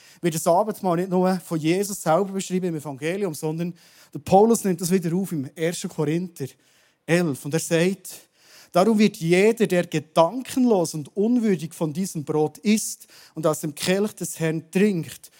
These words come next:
schuldig am Leib und am Blut unseres Herrn.“ Jeder soll sich also prüfen und erst dann von dem Brot essen und aus dem Kelch trinken.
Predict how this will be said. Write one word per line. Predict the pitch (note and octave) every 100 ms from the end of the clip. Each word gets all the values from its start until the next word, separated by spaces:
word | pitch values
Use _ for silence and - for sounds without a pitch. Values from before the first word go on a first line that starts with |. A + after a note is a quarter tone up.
| _ -
schuldig | - G#3+ A#3 A3 A3
am | - D3
Leib | D3+ D#3 F3+ G3+ - - _
und | - D#3+
am | D#3
Blut | D3+ F3+ G#3 - - _ _ _
unseres | F#3 F#3+ F#3+ F3 F3 -
Herrn.“ | B2+ D#3+ D#3+ A#2+ G#2+ _ _ _ - -
Jeder | E3+ A3 A#3
soll | A#3 G3+
sich | G3 F#3+
also | F#3+ E3+
prüfen | C#3 F#3 A3 A#3 G#3+
und | D3 D3+
erst | F3 G#3 G3+ -
dann | F#3+ A3+ A#3
von | G3+
dem | E3+ D#3
Brot | D#3+ E3+ F3+ -
essen | F#3 - G#3+
und | F3+
aus | E3 C#3+
dem | D3
Kelch | - E3+ F3 F3
trinken. | E3+ F#3+ G#3 - F#3+